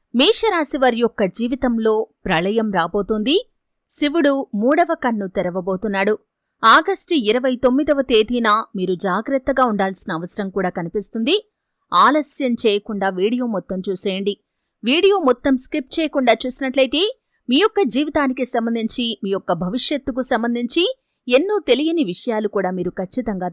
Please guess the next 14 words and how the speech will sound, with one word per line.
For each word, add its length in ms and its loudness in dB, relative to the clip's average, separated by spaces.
తెలుసుకోగలుగుతారు. 840 0
అయితే 260 4
మీ 120 0
యొక్క 180 -2
కుటుంబ 280 0
సభ్యుల్లో 480 0
కానీ, 200 2
మీ 100 -4
యొక్క 180 0
జీవితంలో 520 0
కానీ 220 2
మేషరాశి 680 0
వారు 160 2
ఉన్నట్లయితే 480 -2